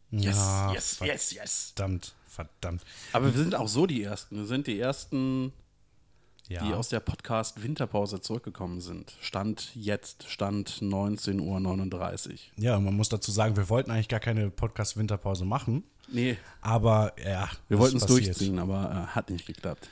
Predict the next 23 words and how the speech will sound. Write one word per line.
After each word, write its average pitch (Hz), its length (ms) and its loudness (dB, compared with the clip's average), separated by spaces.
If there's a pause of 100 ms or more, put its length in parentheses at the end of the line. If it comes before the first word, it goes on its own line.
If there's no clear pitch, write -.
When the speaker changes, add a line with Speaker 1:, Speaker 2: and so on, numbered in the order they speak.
(200)
Speaker 2:
Liebe 123 200 6
Alice, 123 240 4
ihr 113 60 4
habt 135 140 2
uns 110 240 6
wieder, 107 520 6
zwei 139 300 4
Wochen 113 140 4
haben 101 80 4
wir 92 60 2
jetzt 90 100 -2
verpasst, 90 340 -2
den 87 100 -2
Upload, - 340 -4
glaub 90 140 0
Speaker 1:
Nee, 131 80 8
Speaker 2:
ich, 123 60 2
ne? 107 60 4
Speaker 1:
drei 113 220 8
Wochen 101 280 2
wären's 92 300 -4
dann 95 180 -6
sein. 95 320 -6